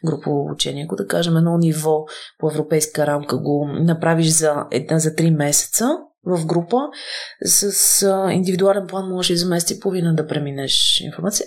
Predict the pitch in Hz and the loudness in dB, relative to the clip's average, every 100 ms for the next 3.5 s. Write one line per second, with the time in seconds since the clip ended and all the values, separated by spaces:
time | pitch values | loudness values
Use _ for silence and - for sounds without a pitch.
0 | 196 156 165 165 160 165 - - - - | 0 2 2 2 2 2 2 2 2 0
1 | 147 135 143 139 135 - - - 156 165 | 0 0 -2 0 -2 -4 -8 -2 2 2
2 | 160 156 143 156 156 - - 170 160 170 | 2 0 0 0 2 2 2 2 4 4
3 | 175 165 170 160 - | 2 2 2 0 -4